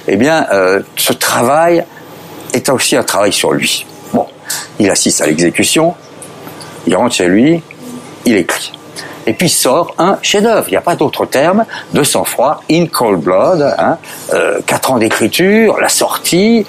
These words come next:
le triomphe. Je crois qu'il y a eu à peu près, euh, un tirage de cinq millions d'exemplaires. C'est un des livres les plus lus de cette, euh, génération, de cette époque. Et donc, d'une certaine manière, son triomphe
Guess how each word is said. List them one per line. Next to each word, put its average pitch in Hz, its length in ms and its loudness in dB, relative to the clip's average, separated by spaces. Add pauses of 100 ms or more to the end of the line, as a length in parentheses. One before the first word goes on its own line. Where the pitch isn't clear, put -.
(180)
le - 160 2
triomphe. - 1040 0 (240)
Je - 140 -4
crois 139 180 0
qu'il 92 160 0
y - 20 4
a 104 40 4
eu 113 40 4
à 101 60 2
peu 85 140 -2
près, 135 160 0
euh, 80 360 2
un 85 60 0
tirage 117 320 0
de 82 60 0
cinq - 320 -2
millions 98 240 2
d'exemplaires. 139 560 2 (260)
C'est - 260 -2
un 156 120 2
des 92 100 2
livres 123 300 2
les 113 100 4
plus 92 240 0
lus 143 240 4 (840)
de 156 80 2
cette, 120 260 0
euh, 85 260 2
génération, 98 400 2
de - 60 0
cette 98 140 0
époque. 82 380 -2 (720)
Et 131 100 2
donc, - 420 0 (260)
d'une 139 160 4
certaine 160 380 0
manière, 156 580 4 (440)
son 151 220 2
triomphe 165 720 0